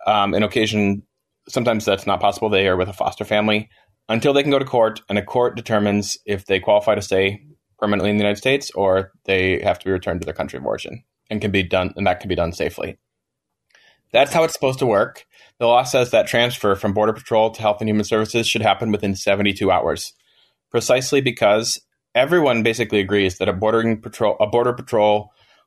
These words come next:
holding facility, which is the images you've seen on television recently,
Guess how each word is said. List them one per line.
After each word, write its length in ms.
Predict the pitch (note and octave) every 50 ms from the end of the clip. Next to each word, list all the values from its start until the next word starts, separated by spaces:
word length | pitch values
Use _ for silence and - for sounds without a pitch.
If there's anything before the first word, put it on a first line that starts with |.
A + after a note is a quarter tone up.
| _
holding 360 | _ - B2 A#2+ A2+ A2+ G#2+
facility, 480 | G#2 A2 G2+ - G#2 G2+ G2 G2 G2+ G#2
which 400 | G2+ G2 F#2+ - - - - _ _ _ _ -
is 120 | G2+ -
the 140 | G#2+ G2+ F2
images 380 | A2+ A#2+ A#2 A#2 G2+ G2 F#2+
you've 120 | G#2 F#2+ F#2+
seen 180 | - G#2+ G2+
on 140 | F#2+ G2 G2
television 540 | F#2 - - G#2+ G#2 G2 F#2 F2 G2+ F2+ F#2
recently, 580 | F#2 F#2 F2+ - F#2+ - F2+ F#2 F#2 G2 F#2+